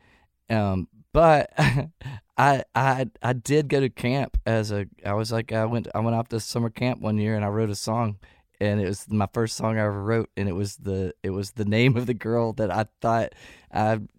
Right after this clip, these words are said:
should be with forever. <laughs> It's the worst song ever. It's like, oh, it's, it was terrible. So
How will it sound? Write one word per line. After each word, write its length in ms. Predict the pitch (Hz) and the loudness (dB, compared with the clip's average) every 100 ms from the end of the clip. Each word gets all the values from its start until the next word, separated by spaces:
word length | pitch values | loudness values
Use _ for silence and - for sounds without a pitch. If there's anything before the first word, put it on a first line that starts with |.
| - | -18
should 360 | - - 110 107 | -10 -6 -6 0
be 160 | 117 123 | 0 2
with 240 | 104 87 | 2 0
forever. 520 | - 98 90 92 92 120 - 143 - - | -2 -2 -2 -2 -2 -2 -2 -10 -10 -4
<laughs> 240 | 143 - 156 - - 135 - 143 220 - - 127 | -4 -4 -4 -6 -8 -10 -8 -8 -8 -8 -6 -4
It's 260 | 147 175 135 | 2 2 8
the 140 | 254 226 | 8 10
worst 320 | 240 247 - | 10 10 10
song 180 | 247 220 | 6 8
ever. 100 | 214 | 6
It's 80 | 185 | 6
like, 200 | 156 - - - - - | 4 2 -12 -20 -20 -8
oh, 240 | 156 170 139 | 0 4 4
it's, 160 | 131 | 2
it 100 | 135 | 2
was 160 | 131 123 | 2 2
terrible. 440 | - 123 113 101 95 | 2 4 4 2 -2
So 280 | - 139 | 2 4